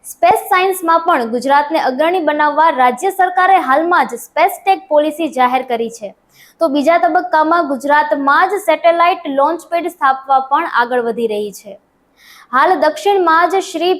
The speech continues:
પેરુબંદુરમમાં આ સુવિધા છે. ગુજરાત સરકારે આ અંગે ઈસરો સાથે રહી કચ્છ અથવા ધોલેરામાં ઉપગ્રહ લોન્ચિંગ સુવિધા ઊભી કરવા માટે વિકલ્પો ચકાસશે અને ભારત દેશમાં અવકાશ સંશોધન ક્ષેત્રે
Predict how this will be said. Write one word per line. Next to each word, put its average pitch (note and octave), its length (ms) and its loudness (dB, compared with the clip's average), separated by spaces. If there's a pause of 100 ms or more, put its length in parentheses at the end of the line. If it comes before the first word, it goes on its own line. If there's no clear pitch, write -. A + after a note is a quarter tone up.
પેરુબંદુરમમાં E4+ 1080 2
આ C4+ 80 2
સુવિધા C#4+ 500 0
છે. D4 180 -4 (500)
ગુજરાત F#4 460 0
સરકારે F4+ 380 2
આ D#4+ 240 2
અંગે E4 200 0
ઈસરો F4 440 -2
સાથે D#4+ 400 0
રહી C4+ 320 -2 (240)
કચ્છ D#4+ 420 -2
અથવા C4+ 400 0
ધોલેરામાં D4 720 2
ઉપગ્રહ F4 300 2
લોન્ચિંગ D#4+ 480 -2
સુવિધા C4+ 280 -2
ઊભી C4 300 -4
કરવા B3 240 0
માટે A3+ 320 -4 (140)
વિકલ્પો C#4+ 500 -2
ચકાસશે G#3+ 560 -4 (480)
અને D4 120 0 (120)
ભારત E4 400 2 (100)
દેશમાં D#4+ 680 0
અવકાશ F#4 420 0
સંશોધન E4 640 -2
ક્ષેત્રે C#4+ 400 0